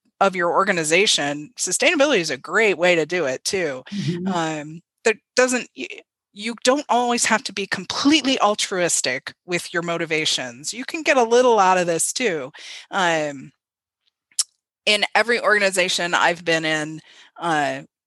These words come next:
Speaker 1: my sustainability committee has met with the general manager regularly, right? Has met with the director of sales regularly. Uh, the leaders of an organization, to your original point,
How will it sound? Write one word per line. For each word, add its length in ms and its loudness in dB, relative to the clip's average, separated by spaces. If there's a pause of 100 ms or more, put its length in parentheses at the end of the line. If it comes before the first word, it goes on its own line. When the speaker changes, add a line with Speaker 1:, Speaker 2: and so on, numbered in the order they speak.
Speaker 1:
my 260 4
sustainability 840 0
committee 440 -4
has 240 -4
met 220 2
with 100 -12
the 80 -4
general 300 -4
manager 720 -4 (280)
regularly, 760 -4 (100)
right? 380 4 (220)
Has 240 2
met 220 2
with 120 -10
the 80 -6
director 400 0
of 100 -6
sales 640 0 (200)
regularly. 760 -4 (320)
Uh, 220 0
the 140 2
leaders 540 2
of 140 4
an 140 -2
organization, 960 0
to 140 0
your 260 -4
original 360 -2
point, 400 -4